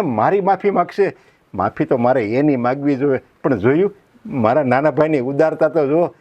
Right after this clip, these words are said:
એની ભૂલ નથી, છતાંય એના ભાઈ પાસે માફી માગી અને સંબંધ સુધારી નાખ્યો. આ બધું તો, આ બધા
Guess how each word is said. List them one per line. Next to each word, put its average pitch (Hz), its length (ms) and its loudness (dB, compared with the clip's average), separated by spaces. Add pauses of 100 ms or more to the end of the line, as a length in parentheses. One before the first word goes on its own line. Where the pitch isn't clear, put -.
(160)
એની 147 180 -2 (140)
ભૂલ 135 300 2
નથી, 160 260 -2
છતાંય 160 380 -2 (280)
એના 156 220 2
ભાઈ 127 240 2
પાસે 143 200 0 (160)
માફી 123 360 -2
માગી 143 240 -2 (260)
અને 113 160 -2
સંબંધ 110 760 -2
સુધારી 110 440 0
નાખ્યો. 107 240 -2 (340)
આ 95 100 0
બધું 98 360 0
તો, 127 100 2 (1080)
આ 117 60 2
બધા 131 240 2